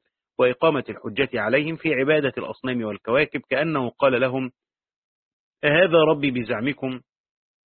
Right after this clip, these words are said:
أو مثل هذا يكون ربا؟" ثم عرض إبراهيم عليه السلام عليهم في حركته وأفوله أمارة الحدوث، وأنه لا يصلح أن يكون ربا.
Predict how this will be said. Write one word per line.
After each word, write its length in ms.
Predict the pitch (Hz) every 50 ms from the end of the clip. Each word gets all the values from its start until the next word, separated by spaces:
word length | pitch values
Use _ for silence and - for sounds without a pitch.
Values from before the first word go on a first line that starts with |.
| _ _ _ _ _ _ _ -
أو 100 | 135 131
مثل 280 | 127 139 165 160 - 135
هذا 280 | 131 123 139 135 123 123
يكون 300 | 117 107 - 131 127 123
ربا؟" 360 | 127 156 147 131 143 151 151 - _ _ _ _ _ _ _
ثم 160 | - 127 120
عرض 260 | 123 131 139 147 139 131
إبراهيم 440 | 117 110 110 107 107 113 131 123
عليه 260 | 107 98 113 117 110 104
السلام 500 | 101 - - 107 113 139 156 151 151 143 _ _ _ _ _ -
عليهم 400 | 101 107 120 143 160 151 127 123
في 180 | 107 - - 127
حركته 560 | - - 117 110 107 - 151 143 - - 120
وأفوله 600 | 110 110 85 98 - - 151 160 151 143 143 120
أمارة 300 | 123 135 139 135 120 -
الحدوث، 380 | 110 104 - 123 135 170 175 165 - _ _ _ _ _ _ -
وأنه 400 | 135 147 160 175 170 156 143 139
لا 120 | 131 127 123
يصلح 380 | 123 135 127 - - 131 135
أن 100 | 131 120
يكون 300 | 120 117 110 - 135 127
ربا. 460 | 117 113 120 113 104 101 104 98 95